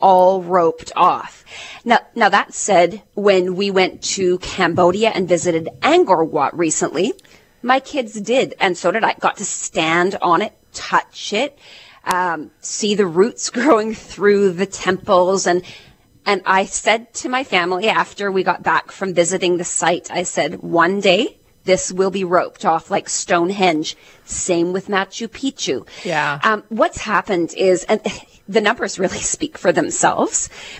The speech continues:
Speaker 1: In two thousand, about six hundred and fifty million people traveled internationally. And these numbers come from the U N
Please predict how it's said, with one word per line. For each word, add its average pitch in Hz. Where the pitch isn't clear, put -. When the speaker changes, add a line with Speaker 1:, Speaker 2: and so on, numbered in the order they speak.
Speaker 1:
In 240
two 311
thousand, 170
about -
six -
hundred 285
and 254
fifty 214
million 185
people 180
traveled 175
internationally. 160
And 208
these 226
numbers 247
come 190
from 180
the -
U 196
N 180